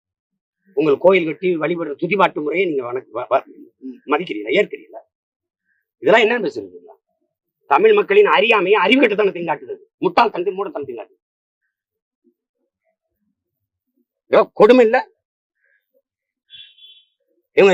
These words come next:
என்ன கோயில் கட்டுறதா சனாதனம்னு, அப்ப அதை ஏற்கிறிய? அப்ப ஒவ்வொருத்தரும் உங்களை காலை கழுவி நாங்க குடிக்கணும், உங்க, உங்க, உங்க கால்ல விழுந்து கும்பிடணும்,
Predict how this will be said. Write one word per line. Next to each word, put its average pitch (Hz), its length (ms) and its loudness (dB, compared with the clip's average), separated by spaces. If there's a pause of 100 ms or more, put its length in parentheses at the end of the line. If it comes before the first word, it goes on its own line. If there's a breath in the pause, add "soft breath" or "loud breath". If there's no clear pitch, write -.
என்ன 190 180 6
கோயில் 226 200 8
கட்டுறதா 180 320 -2
சனாதனம்னு, 156 520 -2 (220)
அப்ப 175 140 2
அதை 180 180 0
ஏற்கிறிய? 185 360 0
அப்ப 104 100 -20 (1400)
ஒவ்வொருத்தரும் 202 360 6
உங்களை 190 200 4
காலை 196 180 4
கழுவி 180 260 0
நாங்க 165 180 -4
குடிக்கணும், 175 400 -4 (1500)
உங்க, 180 120 6 (140)
உங்க, 165 140 2 (100)
உங்க 160 200 -6
கால்ல 190 200 6
விழுந்து 175 220 0
கும்பிடணும், 175 420 -2